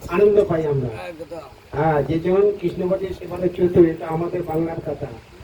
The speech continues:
এখন কি বলার আছে? রাধে রাধে। কি চাই? মাখন চাই।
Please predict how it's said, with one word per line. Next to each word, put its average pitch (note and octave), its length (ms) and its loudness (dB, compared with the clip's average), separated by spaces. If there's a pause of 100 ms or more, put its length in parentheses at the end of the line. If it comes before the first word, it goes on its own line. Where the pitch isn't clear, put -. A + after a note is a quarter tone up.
(220)
এখন D#3 320 2
কি - 160 4
বলার D3+ 300 2
আছে? C3 560 -6
রাধে B2 340 -4
রাধে। G#2+ 300 -8 (2250)
কি G3+ 200 6
চাই? A3 240 8
মাখন G3 440 0
চাই। G#3+ 420 4